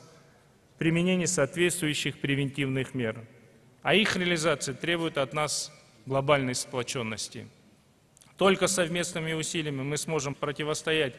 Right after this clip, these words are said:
энергетическим вызовам двадцать первого века. Уверен, что седьмой Евразийский форум Казэнерджи послужит делу укрепления взаимного доверия государств и народов, формированию единых международных принципов обеспечения глобальной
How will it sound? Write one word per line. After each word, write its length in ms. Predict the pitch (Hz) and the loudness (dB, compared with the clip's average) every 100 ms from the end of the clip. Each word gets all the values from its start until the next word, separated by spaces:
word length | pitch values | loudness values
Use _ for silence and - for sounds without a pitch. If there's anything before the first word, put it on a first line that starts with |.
| - - - - | -14 -20 -20 -4
энергетическим 880 | 151 165 156 160 175 135 - 151 143 | 0 2 2 0 0 -2 -4 -4 -2
вызовам 480 | 170 151 151 147 127 | -2 -2 -2 -2 -2
двадцать 380 | 131 127 - | -2 -2 -2
первого 360 | 139 127 123 113 | -4 -2 -2 -2
века. 360 | 117 107 107 104 104 - - - _ - _ - 123 | -4 -6 -8 -14 -18 -20 -20 -20 _ -20 _ -16 -4
Уверен, 580 | 156 175 160 127 107 - - - - - - | 6 8 8 4 0 -10 -18 -20 -20 -20 -16
что 420 | - - 156 139 - | -8 0 2 2 -2
седьмой 520 | - 170 196 180 151 | -2 4 6 6 6
Евразийский 640 | 160 160 151 156 - 151 | 4 4 2 0 -2 -4
форум 480 | 135 160 147 135 123 | 0 2 2 0 -4
Казэнерджи 880 | - 151 135 139 131 131 151 185 180 - - - - - - - _ _ | 0 2 2 0 -2 -2 0 0 -2 -10 -18 -20 -20 -20 -20 -20 _ _
послужит 560 | 170 - 208 180 165 - - - - - - - | 2 6 6 6 4 -2 -10 -16 -20 -20 -20 -12
делу 300 | 127 170 165 | -2 0 0
укрепления 580 | 147 151 143 156 151 139 | -2 -4 -6 -2 -2 -4
взаимного 560 | 127 143 139 131 123 120 | -4 -2 -2 -2 -4 -2
доверия 520 | 127 139 165 165 156 | -2 0 0 -2 -2
государств 600 | 151 - 143 151 147 - | -4 -4 -2 -2 -2 -4
и 60 | |
народов, 420 | 147 143 143 131 - | -2 0 -2 -4 -6
формированию 640 | 131 147 156 160 156 156 | -4 0 2 2 0 -2
единых 440 | 147 180 165 143 | 0 0 0 -2
международных 640 | 143 135 143 147 139 131 127 | -4 -4 -2 0 0 -4 -8
принципов 720 | - 160 180 175 170 151 139 | -4 0 0 0 -4 -2 -2
обеспечения 640 | 135 131 - 127 147 139 | -2 -4 -6 -6 -4 -4
глобальной 560 | 123 135 139 156 147 | 0 0 2 2 2